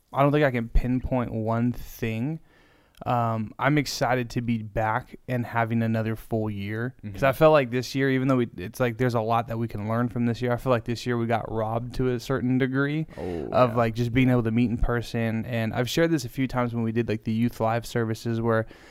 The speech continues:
Speaker 1: I just feel like there was so much planned for the year twenty twenty. There was so much that was going into it, um, from different things like summer camp, different events. Like, we were,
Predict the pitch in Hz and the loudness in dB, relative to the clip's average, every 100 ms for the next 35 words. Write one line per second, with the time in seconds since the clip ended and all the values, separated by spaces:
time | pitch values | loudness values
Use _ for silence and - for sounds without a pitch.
0 | - - 127 127 - 139 127 117 113 - | -16 -4 -2 -2 0 2 4 2 0 -12
1 | _ _ _ _ _ 143 127 117 - - | _ _ _ _ _ 0 0 -2 -6 -2
2 | 135 135 131 120 - - - 123 113 107 | 2 4 4 2 2 4 4 4 -4 -6
3 | 107 - 110 107 107 - 113 107 104 - | -10 -10 -10 -8 -8 -4 -4 -4 -6 -8
4 | 104 104 120 - - - 151 143 131 - | -8 -10 -14 -10 -8 2 4 4 2 2
5 | 117 117 110 117 113 110 110 110 113 107 | 0 0 0 0 0 -2 -4 -4 -4 -4
6 | 107 - - - - 120 110 107 107 - | -6 -12 -20 -12 -2 0 2 -2 -4 -4
7 | 113 110 117 131 127 127 117 113 131 127 | -4 -4 -4 0 0 0 -4 -2 -2 0
8 | 113 117 110 - 135 127 120 - 120 117 | -2 -4 -6 -2 0 2 0 -2 -4 -4
9 | 110 127 127 120 110 120 120 120 117 123 | -2 -2 0 -2 -2 -2 -2 -4 -2 0
10 | 120 | 0